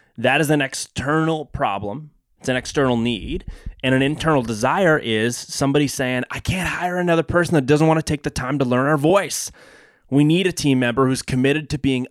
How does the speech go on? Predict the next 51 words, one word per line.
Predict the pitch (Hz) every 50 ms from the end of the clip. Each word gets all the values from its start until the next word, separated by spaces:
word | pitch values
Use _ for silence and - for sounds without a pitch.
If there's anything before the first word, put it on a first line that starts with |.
| _
us | - 127 135 135 - - - -
online. | - 127 123 117 107 110 117 117 123 123 117
I | 113 110
can't | - - - 143 -
keep | 170 170 -
hiring | 139 135 147 160 160 160 151
people | 127 139 135 127 127 120
that | 117 127 123
just | - - 131 -
don't | 143 135 139 -
care | - - 135 131 139 147 131
to | - - 131 117
learn | 107 107 110 113 123 135
how | 139 135 139
to | 135
be | 120 107 127 131 143 139 - - - - - - _ _
my | - 104 107 113 120 131 139 151
brand | 143 123 120 117 110 110 117 127 135 135 139
on | 127 110 120 131
the | 139 147
internet. | 180 214 214 180 135 110 110 -
They | 120 117
just | 123 143 143
keep | - - 165 156 -
trying | - - 127 139 147
to |
be | 135 143 143
them, | 131 120 120 123 139 143
and | 135 120
it's | 117 - 127
not | 123 131 131 123
working. | 120 127 135 - - 139 131
It's | 123 117 -
causing | - - 117 120 123 131 127
confusion. | 127 123 120 123 131 135 120 135 131 120 - - - - - -
We | 120 135 156
need | 160 165 170 180 165
someone | - - 160 147 143 147 147 135
who | 135 143 139
cares. | - - - - 147 151 156 139 113 82 - - - - - _ _ _ _ _ _ _ _
That | - 127 139
is | 147 135
the | 139 156 -
only | 127 147 151 160 147
thing | - 143 147
that's | 147 135 -
gonna | - 139 120
help | 117 123 127 -
my | 131 123
business | 117 123 123 117 120 113 -
grow. | - 117 110 101 90 85